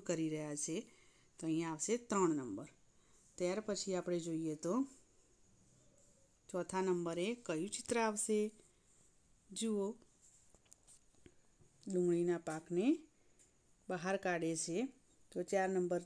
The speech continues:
ત્યાં આવશે. એના પછી આપણે જોઈશું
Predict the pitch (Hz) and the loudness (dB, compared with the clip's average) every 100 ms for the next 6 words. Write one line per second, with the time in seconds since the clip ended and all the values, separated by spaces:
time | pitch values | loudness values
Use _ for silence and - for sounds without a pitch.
0 | - 220 185 160 - 165 247 - - - | 2 4 2 0 -2 -2 -2 -6 -20 -20
1 | _ _ _ - _ - 175 170 170 165 | _ _ _ -20 _ -2 0 0 -2 -6
2 | - 165 160 160 165 156 156 - 175 | -4 -4 -2 -2 0 -2 -2 -4 -4